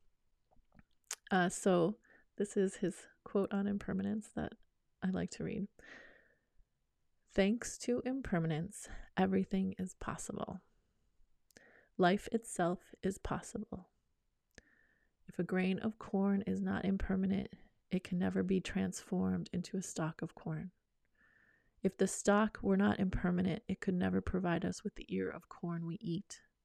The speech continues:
If your daughter is not impermanent, she cannot grow up and become a woman. Then your grandchildren would never manifest. So instead of complaining about impermanence, we should say,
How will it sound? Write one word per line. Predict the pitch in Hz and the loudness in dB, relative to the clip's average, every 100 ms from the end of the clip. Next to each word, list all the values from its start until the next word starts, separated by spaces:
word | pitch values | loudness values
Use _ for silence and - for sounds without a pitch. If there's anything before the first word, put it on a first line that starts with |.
| _ _ _ _ _ _ _ _ _ _ | _ _ _ _ _ _ _ _ _ _
If | 180 180 | 0 4
your | 196 | 4
daughter | 180 180 214 240 | 4 4 6 8
is | 220 185 | 6 4
not | 185 - | 2 2
impermanent, | 180 - 185 180 190 - | 0 0 0 2 0 -2
she | - 180 | -4 -2
cannot | - 196 196 | 2 2 0
grow | - 202 | 0 2
up | 185 - | 2 0
and | 185 175 | -2 -2
become | 185 - 180 | -2 -2 -2
a | 180 | -2
woman. | 170 160 139 180 180 _ _ _ _ - | -2 -2 -4 -6 -8 _ _ _ _ 0
Then | 185 | 0
your | 175 | 2
grandchildren | 170 196 202 202 220 208 208 208 214 - | 2 4 4 4 2 2 4 4 2 0
would | 202 | -2
never | 175 180 175 | 0 0 -2
manifest. | 175 156 165 - 196 202 - - - _ _ _ - _ _ _ _ | -2 -2 -4 -2 -2 -2 -8 -16 -20 _ _ _ -20 _ _ _ _
So | 202 | 2
instead | 190 - 202 208 | 2 2 2 2
of | 226 | 0
complaining | - 233 220 202 202 196 208 | -2 0 4 4 4 2 0
about | 185 190 | 0 2
impermanence, | 202 196 185 180 180 190 196 - | 2 2 0 2 0 -2 -4 -2
we | 180 | -2
should | - 170 | 0 -4
say, | 170 - 165 165 170 | -4 -2 0 0 -4